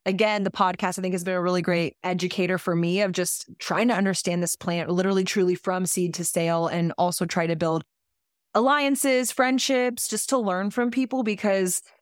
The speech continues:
it is a lot. And there is a lot of people puffing their chest up, making it seem so exciting and so shiny. And it's not that it can't be those things, but I loved your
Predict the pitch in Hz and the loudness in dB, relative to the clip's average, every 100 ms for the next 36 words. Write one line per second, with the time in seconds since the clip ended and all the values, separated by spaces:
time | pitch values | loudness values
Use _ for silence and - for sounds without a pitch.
0 | _ _ 202 185 220 330 403 208 156 117 | _ _ 0 2 2 2 2 2 0 0
1 | - - 180 180 180 175 190 185 180 202 | -4 -6 -2 0 0 2 2 0 0 0
2 | 208 247 220 202 196 180 - 214 202 196 | 0 0 2 2 2 -2 -4 -6 -2 -4
3 | 190 202 208 196 180 - 185 - 185 180 | -2 0 0 0 0 0 -2 0 0 0
4 | 170 185 180 - - 185 180 - 185 175 | -2 -2 -2 -2 -2 0 0 2 0 0
5 | - - 160 175 196 180 170 170 165 - | -2 -2 0 0 0 0 0 -2 -2 -2
6 | 147 160 190 226 233 - 180 170 165 160 | -4 -2 -2 0 -2 -2 -2 -2 -2 -2
7 | 170 180 170 180 165 - - 175 - 165 | -2 -4 -2 -2 -2 -4 -6 -4 -4 -2
8 | 160 170 190 208 208 208 185 156 160 175 | 0 0 0 0 2 2 0 0 2 0
9 | 175 175 170 | 0 0 0